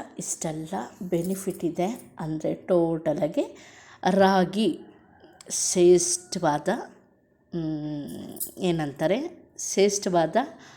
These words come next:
ಆಹಾರ ಅಂತ ಹೇಳ್ಬೋದು. ಮತ್ತೆ ಹೇಳ್ಬೇಕಂದ್ರೆ ರಾಗಿ ಮುದ್ದೆಗೆ ನಾಟಿ ಕೋಳಿ ಸಾರು, ಚಿಕನ್, ಆಮ್, ನಾಟಿ ಕೋಳಿ ಅಂತ ಅಲ್ಲ, ಒಟ್ನಲ್ಲಿ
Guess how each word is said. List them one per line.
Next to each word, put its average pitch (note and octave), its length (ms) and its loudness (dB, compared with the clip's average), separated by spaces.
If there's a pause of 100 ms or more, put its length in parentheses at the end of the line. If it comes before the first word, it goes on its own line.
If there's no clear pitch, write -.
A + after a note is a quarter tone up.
(200)
ಆಹಾರ B3 440 6 (320)
ಅಂತ G3 220 -2
ಹೇಳ್ಬೋದು. F#3 500 0 (2000)
ಮತ್ತೆ G#3 420 4
ಹೇಳ್ಬೇಕಂದ್ರೆ F#3+ 880 4 (600)
ರಾಗಿ E3+ 600 2
ಮುದ್ದೆಗೆ F#3 680 6 (220)
ನಾಟಿ F#3 480 0
ಕೋಳಿ F#3 320 4
ಸಾರು, E3 580 2 (640)
ಚಿಕನ್, F3+ 600 2 (140)
ಆಮ್, D#3 260 0 (500)
ನಾಟಿ E3 320 -4
ಕೋಳಿ A#3+ 360 8
ಅಂತ D#4+ 240 4
ಅಲ್ಲ, A#3+ 220 8 (720)
ಒಟ್ನಲ್ಲಿ B3 540 8